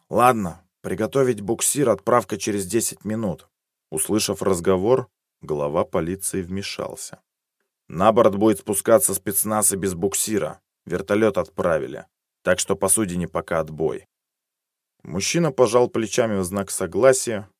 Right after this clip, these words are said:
выполнил требования. "Федералы так федералы, какая нам разница?" Начальник охраны и полицейский остались. Они понимали, что это может произойти, но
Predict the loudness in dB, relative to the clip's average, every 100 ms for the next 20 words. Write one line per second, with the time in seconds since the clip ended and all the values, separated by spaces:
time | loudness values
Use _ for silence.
0 | -14 -4 -2 0 0 -4 -6 -4 -2 -4
1 | -8 -14 -18 -20 _ _ _ _ _ _
2 | _ _ _ -8 0 4 6 6 4 -4
3 | -2 -2 2 4 4 2 -2 -4 -4 -4
4 | -6 -8 -10 -10 -14 -16 -16 _ _ _
5 | _ _ _ -6 -4 4 4 4 2 -2
6 | 0 0 0 -2 -4 -4 -6 -6 -2 -2
7 | -2 -8 -10 -8 -8 -8 -4 -4 -6 -12
8 | -16 _ _ _ -6 -2 0 2 2 4
9 | 4 6 4 2 -2 0 0 -2 -4 -4
10 | 0 2 0 -2 -4 -2 -2 -2